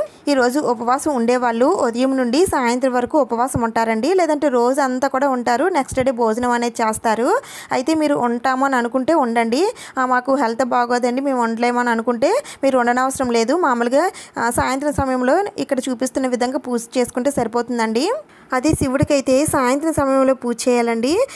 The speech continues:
సంధ్యావేళ అంటే స్వామివారికి చాలా ఇష్టం. అందుకని ఈ సమయాల్లో పూజ చేస్తే ఆ స్వామివారి అనుగ్రహం తప్పకుండా కలుగుతుంది. ఇక్కడ అమ్మవారికి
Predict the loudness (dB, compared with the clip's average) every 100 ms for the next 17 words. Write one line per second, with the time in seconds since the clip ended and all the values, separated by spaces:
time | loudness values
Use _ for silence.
0 | -6 -2 0 2 4 2 0 0 2 2
1 | 0 -2 0 -2 -2 -2 -2 0 0 0
2 | 0 0 0 0 -2 -2 -2 -2 0 0
3 | 0 0 0 2 2 0 -2 -2 -2 2
4 | 2 2 0 -2 -2 0 0 0 0 0
5 | 0 0 0 0 -2 -4 -4 -4 -2 0
6 | -2 -2 -2 0 0 -4 -8 _ -12 -4
7 | 0 0 -2 -2 -2 0 -2 -2 -4 -4
8 | -4